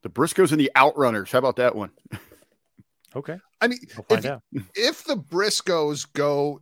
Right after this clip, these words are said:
Speaker 3: to All Elite Wrestling, think of some of those freaking matches that you're gonna have.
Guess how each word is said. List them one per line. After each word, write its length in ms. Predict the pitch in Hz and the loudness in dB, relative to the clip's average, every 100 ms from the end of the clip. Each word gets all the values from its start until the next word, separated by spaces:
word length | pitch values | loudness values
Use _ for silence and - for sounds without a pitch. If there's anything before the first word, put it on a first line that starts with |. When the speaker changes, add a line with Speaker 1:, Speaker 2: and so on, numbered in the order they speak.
| - | -14
Speaker 3:
to 260 | - 143 - | -8 -8 -8
All 300 | 120 131 131 | -4 -4 -4
Elite 280 | 120 120 107 | -6 -8 -12
Wrestling, 540 | 104 113 - 73 76 _ _ _ | -12 -12 -14 -18 -20 _ _ _
think 220 | - 269 226 | -12 -6 -4
of 100 | 180 | -4
some 220 | - 170 | -4 -4
of 80 | 127 | -4
those 180 | 117 | -6
freaking 420 | - 139 127 110 92 | -8 -8 -8 -8 -12
matches 440 | 101 104 98 90 | -12 -12 -14 -16
that 120 | 82 | -16
you're 100 | 87 | -18
gonna 240 | 87 82 73 | -18 -18 -16
have. 300 | 82 62 | -18 -20